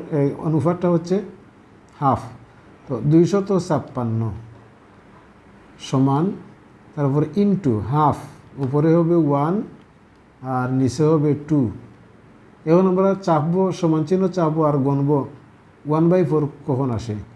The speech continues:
চাপ, সমান চিহ্ন চাপতে হবে আমাদেরকে দুই থেকে, দুই, তিন, চার, পাঁচ, ছয়, সাত, আট, নয়, দশ,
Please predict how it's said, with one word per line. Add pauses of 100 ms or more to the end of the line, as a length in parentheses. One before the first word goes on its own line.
(680)
চাপ, (420)
সমান
চিহ্ন (200)
চাপতে
হবে
আমাদেরকে (140)
দুই (100)
থেকে, (300)
দুই, (840)
তিন, (880)
চার, (680)
পাঁচ, (640)
ছয়, (600)
সাত, (680)
আট, (960)
নয়, (1300)
দশ,